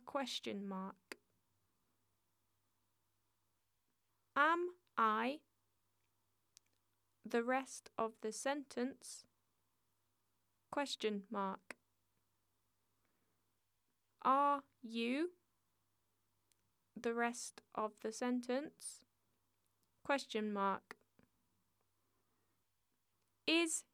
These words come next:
he the rest of the sentence? Question mark. Is she the rest of the sentence?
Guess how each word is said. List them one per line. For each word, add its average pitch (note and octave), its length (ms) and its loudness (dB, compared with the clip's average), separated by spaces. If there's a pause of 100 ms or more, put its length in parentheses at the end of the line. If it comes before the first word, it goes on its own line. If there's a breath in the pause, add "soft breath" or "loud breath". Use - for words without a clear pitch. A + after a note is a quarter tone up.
(100)
he C#4 440 0 (1600)
the A#3 100 0
rest A#3+ 520 -2
of A3+ 240 0
the A3+ 100 -6
sentence? C4 840 -2 (1300)
Question A3+ 560 0
mark. G3+ 500 -4 (1700)
Is D#4 360 6 (200)
she C4 500 0 (1700)
the B3 120 6
rest B3 500 0 (100)
of A#3 140 2 (100)
the A3+ 100 0
sentence? C4 800 2